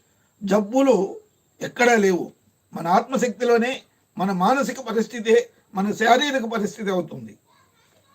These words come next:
ఆత్మ ప-, పరిస్థితి, మానసిక పరిస్థితి, శారీరక పరిస్థితిగా మార్పు చేయి జబ్బులు వచ్చేస్తాయి. ఆ జబ్బులు వద్దు అని చెప్తే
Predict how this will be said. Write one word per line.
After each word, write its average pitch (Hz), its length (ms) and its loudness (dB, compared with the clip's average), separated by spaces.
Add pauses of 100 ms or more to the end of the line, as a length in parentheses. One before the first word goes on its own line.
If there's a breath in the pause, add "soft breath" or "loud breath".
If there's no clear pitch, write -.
(420)
ఆత్మ 240 280 0
ప-, 226 200 -4 (460)
పరిస్థితి, 180 520 -6 (400)
మానసిక 247 400 2
పరిస్థితి, 196 560 -2 (360)
శారీరక 254 440 2
పరిస్థితిగా 233 720 -4
మార్పు 226 260 2
చేయి 202 260 0 (540)
జబ్బులు 285 280 2
వచ్చేస్తాయి. 220 640 2 (580)
ఆ 165 40 -2
జబ్బులు 233 380 0
వద్దు 294 160 -2
అని 247 380 0
చెప్తే 196 380 -2